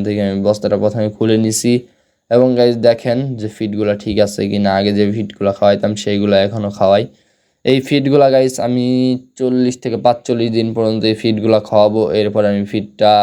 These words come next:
চেঞ্জ করে দেব। মানে একেবারে ফিডটা আমি চেঞ্জ করব না, এটার সাথে কিছুটা কোয়েল লেয়ার মিশিয়ে দেবো, মানে কোয়েলের যে ডিম পাড়া যে ফিডটা আছে সেটা আমি মিক্স করে দেবো। এবং গাইস, যে এই দেশাল মুরগিগুলো দেখেন, এই জায়গা থেকে ভিডিও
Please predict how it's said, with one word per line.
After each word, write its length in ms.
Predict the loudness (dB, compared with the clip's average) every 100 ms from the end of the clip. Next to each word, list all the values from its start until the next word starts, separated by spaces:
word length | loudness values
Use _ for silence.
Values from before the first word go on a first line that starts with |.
| 2 -4 _
চেঞ্জ 220 | -8 -6 -8 -14 -10
করে 180 | -6 -6 -6
দেব। 100 | -6 -8 -12 _ _ _ -6
মানে 140 | -2 2 0
একেবারে 320 | 2 2 2
ফিডটা 220 | -4 -8 -6
আমি 80 | -6 -6
চেঞ্জ 160 | -6 -6 -4
করব 180 | -2 -2 0
না, 60 | 2 2 0
এটার 200 | 0 -2
সাথে 180 | -4 -6 -8
কিছুটা 400 | -8 -8 -2 2 4 2 -2 _ _ _ _ _ _ _ -10
কোয়েল 220 | -4 0 2
লেয়ার 220 | 4 2 0
মিশিয়ে 240 | -6 -2 -2
দেবো, 120 | 0 0
মানে 120 | -2 -4
কোয়েলের 320 | -2 0 0 0
যে 60 | 0 2
ডিম 120 | 0
পাড়া 160 | 0 0 -2
যে 40 | -6
ফিডটা 260 | -10 -4 -2
আছে 100 | -2 -6
সেটা 180 | -2 -2
আমি 100 | 0 -2
মিক্স 180 | -4 -6
করে 120 | -4 -2
দেবো। 120 | -2 -4 -8 _ _ -6 0
এবং 120 | 2 4
গাইস, 200 | 2 0 0
যে 80 | 0 0
এই 60 | -2 0
দেশাল 240 | 0 0 -2
মুরগিগুলো 400 | -2 0 2 2 2
দেখেন, 280 | 0 0 -8 -4 -2
এই 60 | 0
জায়গা 180 | 0 0
থেকে 200 | -6 -4 -4
ভিডিও 180 | -2 -2